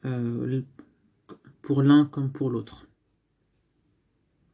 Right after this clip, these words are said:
Euh, sachant que cet algorithme, il a de la data. Et donc, euh, voilà, vous pouvez,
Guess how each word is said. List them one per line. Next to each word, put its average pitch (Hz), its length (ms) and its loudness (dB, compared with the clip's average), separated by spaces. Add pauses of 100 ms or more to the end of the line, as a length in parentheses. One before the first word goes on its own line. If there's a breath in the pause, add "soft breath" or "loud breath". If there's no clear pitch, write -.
(1800 soft breath)
Euh, 117 200 -6
sachant 139 400 -2
que 139 80 -6
cet 135 240 -6
algorithme, 135 640 2
il 123 100 -6
a 123 60 -2
de 123 100 -2
la 120 80 0
data. 123 460 2 (1800 soft breath)
Et 117 60 -8
donc, 135 380 -2
euh, 120 760 0 (840)
voilà, 127 360 0
vous 127 120 -2
pouvez, 139 540 2